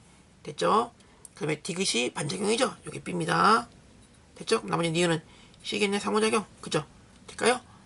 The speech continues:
자, 따라서, 따라서. 됐죠? A 작용, 기억. 맞죠? 됐어? B 반작용, 그지? 디귿 맞네.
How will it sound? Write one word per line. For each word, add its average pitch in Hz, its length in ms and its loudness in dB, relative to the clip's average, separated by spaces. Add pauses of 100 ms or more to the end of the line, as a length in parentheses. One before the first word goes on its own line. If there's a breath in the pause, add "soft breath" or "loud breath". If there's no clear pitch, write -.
(200)
자, - 100 -18
따라서, - 320 -6 (180)
따라서. 175 680 0 (560 loud breath)
됐죠? - 320 0 (540 loud breath)
A 196 380 2
작용, - 360 -4 (120)
기억. - 380 -12
맞죠? 175 560 -4 (800 soft breath)
됐어? - 320 -4 (260)
B 214 500 -2
반작용, 160 680 -2
그지? - 360 -6
디귿 - 240 -12
맞네. - 280 -18